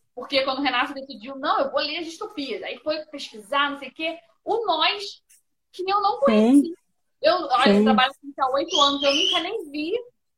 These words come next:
Speaker 1: um, uma, um, uma edição dessa. Assim, olha, já passou por muita coisa aqui na nossa mão, mas Nós eu nunca, nunca tinha visto, assim.
Speaker 2: O Nós é um livro russo.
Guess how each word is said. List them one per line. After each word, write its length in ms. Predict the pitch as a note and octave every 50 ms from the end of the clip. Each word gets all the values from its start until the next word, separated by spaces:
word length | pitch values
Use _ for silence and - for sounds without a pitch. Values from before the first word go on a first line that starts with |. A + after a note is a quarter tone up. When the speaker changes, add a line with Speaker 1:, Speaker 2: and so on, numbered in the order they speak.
| _
Speaker 1:
um, 240 | B3 C#4 F4 F#4+ F#4+ -
uma, 280 | C4 C#4+ D#4 E4 E4 D#4+
um, 500 | D4+ D4 D4 D4 D4 C#4 C#4+ D4 D#4 D4+
uma 140 | D4 C#4+ C#4+
edição 320 | C#4 C#4 - - D#4 D4+ D#4
dessa. 340 | C#4 B3 A3 G#3+ A3 A3+
Assim, 180 | A3 - - A3+
olha, 160 | B3 C4+ -
já 80 | D#4+ D#4+
passou 240 | - D4+ - E4+ E4
por 180 | D4+ D4+ A#3+
muita 320 | A#3+ B3 D4 G#4 B4 B4+ A#4+ -
coisa 200 | E4+ F4 E4+ G4
aqui 80 | F#4+
na 100 | D#4 D4
nossa 220 | C#4+ C#4+ D#4+ D#4+ C#4+
mão, 260 | B3 A#3+ A#3 B3+ C4
mas 260 | C4 B3+ B3+ B3+ - - _ _ _ _ _ _ _ _ -
Nós 420 | A#3+ A#3+ B3+ D4 C4 C4 C#4+ -
eu 80 | D#4+ D4
nunca, 140 | F4+ D4+ - - -
nunca 220 | G#4+ E4+ F4 F#4+
tinha 180 | F#4+ _ A4 G#4+ -
visto, 340 | E4+ E4+ F4 E4+ - - C4+
assim. 320 | B3+ - - G#3 G#3 G#3 - _ _ _ _ _ _ _ _ _ - - - - - _ - - - _
Speaker 2:
O 160 | - D#4 E4+
Nós 600 | E4+ D4 C4+ C4 C#4 E4 E4+ E4 C4+ G#3+ G#3 -
é 180 | - - C4+
um 100 | C#4+ C#4+
livro 300 | C#4+ C#4+ D4 C4 D4+ E4+
russo. 560 | D4+ - - C4+ C4+ A#3+ - - - - F#3